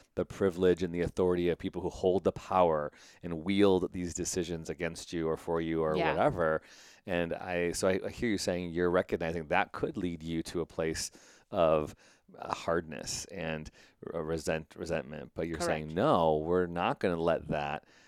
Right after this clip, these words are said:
Speaker 1: uh, influence us and rob us or steal our joy." So how, how do you,
Speaker 2: Correct.
Speaker 1: yeah, so how do you do that, especially in this time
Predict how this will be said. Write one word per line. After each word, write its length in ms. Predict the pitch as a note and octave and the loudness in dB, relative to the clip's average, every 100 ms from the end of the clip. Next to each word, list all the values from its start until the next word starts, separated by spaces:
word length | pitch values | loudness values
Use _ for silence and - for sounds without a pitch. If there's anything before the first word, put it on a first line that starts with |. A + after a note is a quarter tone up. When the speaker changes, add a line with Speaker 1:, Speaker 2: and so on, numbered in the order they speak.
| _ - | _ -6
Speaker 1:
uh, 240 | E2 D#2 - | -2 -2 -2
influence 600 | F2+ F2+ F2+ D#2+ D#2 E2+ | -6 -4 -2 0 0 0
us 360 | C#2+ D2+ - | 0 -2 -4
and 360 | - D#2+ D2+ - | -6 -8 -8 -10
rob 440 | E2+ D#2+ D#2 D#2+ D2+ | -8 0 4 4 2
us 200 | D2 - | -2 -4
or 120 | D2+ | -8
steal 260 | - F2 | -4 -4
our 100 | D#2 D2+ | -2 -4
joy." 340 | D#2+ D2+ D2 | -4 -4 -4
So 140 | - F2 | -6 -8
how, 340 | - A#2+ D3+ | 2 6 6
how 200 | G#2+ A2+ | 8 6
do 60 | B2+ | 6
you, 40 | |
Speaker 2:
Correct. 200 | E3 G#2 | 2 -2
Speaker 1:
yeah, 160 | C#3+ D3+ | 0 0
so 120 | A2 | -2
how 160 | - C3+ | 0 0
do 80 | |
you 140 | C3 B2 | 2 0
do 180 | A2 G#2 | 2 4
that, 220 | D2+ - | 2 0
especially 340 | - A2+ - | 0 2 2
in 200 | A2+ F#2+ | 0 0
this 180 | E2+ G2 | -2 -2
time 560 | - - F#2+ D#2 D#2 | -2 -2 -2 -2 -6